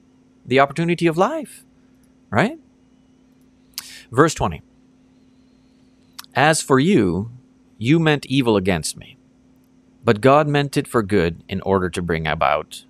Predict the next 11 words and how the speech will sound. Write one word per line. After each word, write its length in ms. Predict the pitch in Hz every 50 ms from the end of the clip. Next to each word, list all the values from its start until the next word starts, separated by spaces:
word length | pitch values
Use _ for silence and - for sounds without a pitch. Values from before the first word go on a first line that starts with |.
| -
this 180 | - 101 95 -
present 400 | - - 87 82 78 76 - -
result, 480 | 76 73 - 60 57 - - - - _ _ _ _ _ _ _ _ _ _ _ -
to 100 | - 92
preserve 460 | - 101 98 87 98 101 98 90 85
many 220 | 90 85 80 78
people 360 | - - - - - 53 60
alive." 380 | 50 50 50 50 50 - - - _ _ _ _ _ _ _ _ _ _ _ _ _ _ _ _ _ _ _ _ _ _ _ _ _ _ _ _ _ _ _ _ -
Very 200 | - 82 87 90
important 380 | 98 104 - 139 135 131 135 -
stuff. 380 | - - 175 170 160 - -